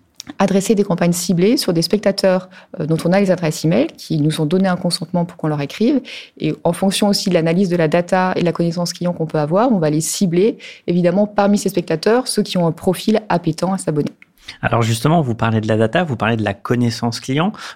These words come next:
Speaker 2: vous parlez aussi potentiellement de la reconnaissance que vous pouvez avoir vis-à-vis de vos, vos clients fidèles. Comment vous équilibrez ce, ce mix média dans, dans, dans votre communication et, et la façon dont vous orientez vos différents enjeux et, et, et différents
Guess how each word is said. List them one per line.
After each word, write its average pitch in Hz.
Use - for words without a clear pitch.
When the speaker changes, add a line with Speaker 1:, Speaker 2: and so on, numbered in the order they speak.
Speaker 2:
vous 113
parlez 117
aussi 117
potentiellement 131
de 113
la 101
reconnaissance 147
que -
vous 117
pouvez 120
avoir 120
vis-à-vis 110
de 113
vos, 110
vos 110
clients 117
fidèles. 156
Comment 208
vous 156
équilibrez 156
ce, -
ce -
mix 143
média 139
dans, 123
dans, 127
dans 139
votre 151
communication 127
et, 151
et 123
la 113
façon 127
dont 139
vous 117
orientez 131
vos 120
différents 117
enjeux 127
et, 110
et, 113
et 123
différents 113